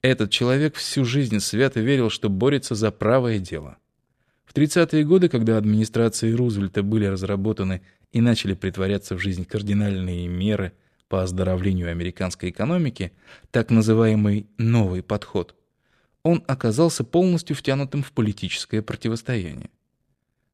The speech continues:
Он был убежден, что перемены приведут к развалу государства.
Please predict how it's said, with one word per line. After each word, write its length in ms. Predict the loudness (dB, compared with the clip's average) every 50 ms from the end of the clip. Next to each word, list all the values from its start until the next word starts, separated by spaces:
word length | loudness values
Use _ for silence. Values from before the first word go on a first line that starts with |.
| _ _ _
Он 140 | 0 2 4
был 120 | 4 4
убежден, 480 | 4 4 2 2 2 2 2 2 2 2
что 180 | 0 -2 -6 -4
перемены 480 | -2 -2 0 0 2 2 4 2 2
приведут 400 | 2 0 -2 -2 0 -2 -2 -4
к 80 | -2 -2
развалу 420 | -2 -2 -2 -2 -2 -2 -2 -2
государства. 680 | -4 -6 -6 -4 -4 -6 -6 -6 -8 -12 -14 -16 -18